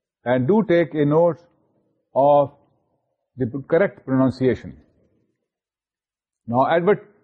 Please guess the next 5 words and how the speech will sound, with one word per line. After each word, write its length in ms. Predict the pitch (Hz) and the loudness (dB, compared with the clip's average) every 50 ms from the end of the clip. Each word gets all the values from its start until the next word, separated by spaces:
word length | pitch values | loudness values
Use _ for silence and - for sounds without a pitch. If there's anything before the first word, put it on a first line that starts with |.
| _ - | _ -4
Titchener, 640 | 233 247 - - - 208 180 156 151 180 226 254 - - _ _ _ _ _ _ _ _ _ _ _ _ _ _ _ _ _ _ _ _ _ _ _ _ _ _ - | -2 -2 -2 -4 -2 0 2 2 2 2 0 -2 -4 -10 _ _ _ _ _ _ _ _ _ _ _ _ _ _ _ _ _ _ _ _ _ _ _ _ _ _ -2
as 260 | 123 135 139 143 143 | 0 2 2 2 2
I 100 | 151 143 | 2 2
was 160 | 135 135 - | 2 0 0
saying, 460 | - - 196 208 208 196 202 214 208 | 0 0 2 2 2 2 2 0 -2